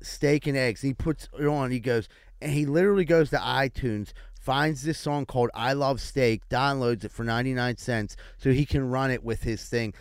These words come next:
I said, "This is absolute fucking insanity." And I said, "Between this and the last week when you were on the fucking roof and you were, like, showing yourself me-, using a measuring tape,"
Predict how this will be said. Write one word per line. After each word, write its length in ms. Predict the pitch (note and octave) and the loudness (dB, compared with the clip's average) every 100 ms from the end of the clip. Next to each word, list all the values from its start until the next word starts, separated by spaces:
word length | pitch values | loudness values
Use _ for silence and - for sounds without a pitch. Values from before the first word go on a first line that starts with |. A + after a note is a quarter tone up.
| - - | -20 -4
I 100 | B2 | -2
said, 220 | B2+ C#3 A#2 | 0 -2 -2
"This 240 | D#3+ F3+ | 0 0
is 140 | D#3+ B2 | -2 -2
absolute 580 | B2+ C3 - B2 C3 B2+ | 0 0 -2 -2 -2 -2
fucking 540 | - - A#2+ - A#2+ | -4 -2 0 -2 -8
insanity." 680 | G#2 - - A2+ A2 G#2 F#2 - - - | -8 -10 -6 -4 -4 -4 -8 -10 -20 -12
And 80 | - | -8
I 60 | A#2+ | -6
said, 240 | - A#2 | -4 -4
"Between 360 | A#2 - C#3 C3 | -4 -2 -2 2
this 360 | E3+ A#3 - - - _ - | 4 4 2 -14 -20 _ -4
and 100 | C3+ | -2
the 80 | |
last 420 | A#2+ C#3 F3 F3 E3+ | 0 4 4 2 0
week 180 | F3+ | -2
when 120 | D3+ D3+ | -2 0
you 100 | D3+ | 2
were 100 | D3+ | 2
on 180 | C#3+ | 2
the 60 | B2+ | -2
fucking 460 | - C#3 - A#2+ A#2 | -4 -4 -4 -4 4
roof 380 | C#3+ F3+ - - - - | 6 6 2 -10 -12 -4
and 120 | B2+ | 0
you 100 | C3 | 2
were, 160 | C3 C3 | 2 0
like, 180 | B2 | -2
showing 420 | - - D3+ D#3 D3+ | -2 2 4 4 0
yourself 420 | C3+ - C#3+ B2+ | -2 0 0 0
me-, 140 | G#2 C3+ | -2 -2
using 340 | D#3+ C#3+ C#3+ | -2 0 -2
a 60 | B2 | -2
measuring 460 | B2+ D#3+ D#3+ D#3+ | 0 0 2 -2
tape," 340 | - D3 E3+ | -2 -2 -2